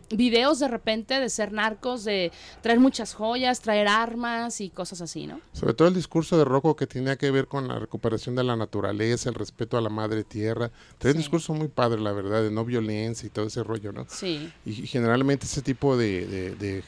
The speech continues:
Speaker 2: música que le llaman corridos tumbados, pues es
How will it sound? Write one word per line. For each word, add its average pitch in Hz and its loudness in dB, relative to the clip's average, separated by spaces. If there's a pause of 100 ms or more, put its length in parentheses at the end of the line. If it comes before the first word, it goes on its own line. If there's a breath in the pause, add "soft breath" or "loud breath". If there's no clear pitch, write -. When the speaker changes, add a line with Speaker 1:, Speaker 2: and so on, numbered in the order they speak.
Speaker 2:
música 123 -2
que 113 -4
le 107 0
llaman 117 -4 (260 loud breath)
corridos 117 0
tumbados, 120 2 (440 loud breath)
pues - -4
es - -4